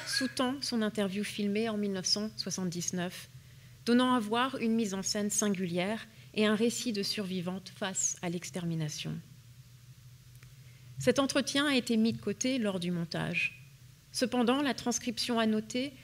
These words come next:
révèle de nombreuses phrases soulignées, ainsi que des notes qui suggèrent un montage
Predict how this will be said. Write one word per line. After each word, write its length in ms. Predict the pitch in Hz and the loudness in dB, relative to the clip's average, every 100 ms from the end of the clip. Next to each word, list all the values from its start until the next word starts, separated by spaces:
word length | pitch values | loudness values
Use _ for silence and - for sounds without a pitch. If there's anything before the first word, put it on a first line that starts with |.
| - - | -18 4
révèle 400 | 247 226 247 226 | 4 6 2 4
de 80 | |
nombreuses 540 | 226 226 269 233 226 - | 4 4 4 2 2 0
phrases 360 | - 214 214 | 0 -2 6
soulignées, 680 | - - 208 196 190 190 226 - | 8 8 6 0 0 -2 -4 -2
ainsi 300 | 220 - 233 | -2 0 -2
que 100 | 240 | 0
des 160 | 196 202 | 2 2
notes 440 | 202 226 240 - | 2 0 -2 -6
qui 120 | - 226 | -4 -6
suggèrent 480 | - 226 247 254 | -2 0 0 0
un 80 | 240 | 0
montage 600 | 220 214 214 208 220 - | 0 -2 -2 -2 -2 -6